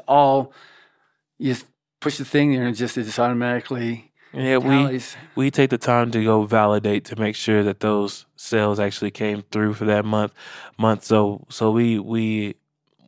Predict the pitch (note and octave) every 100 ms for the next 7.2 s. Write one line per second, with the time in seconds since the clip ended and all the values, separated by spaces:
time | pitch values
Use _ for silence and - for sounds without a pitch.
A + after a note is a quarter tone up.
0 | _ _ _ _ _ _ - B2 B2 A#2+
1 | A2+ F#2 A2+ F#2+ G#2 A#2 A2 A2 G#2+ G2
2 | - A2 G#2 G2+ G2+ F#2+ - - - -
3 | - G#2+ G#2+ A2 G#2 G2+ G2+ G2 - G2
4 | F#2+ - G#2 - - G#2 G2+ G2 G2 G2
5 | G2 - G2+ G2 F#2+ G#2 F#2+ G2+ G2+ G#2
6 | G2 F#2+ G2+ G2 - G2 F#2+ - F#2+ F#2+
7 | F#2+ F#2+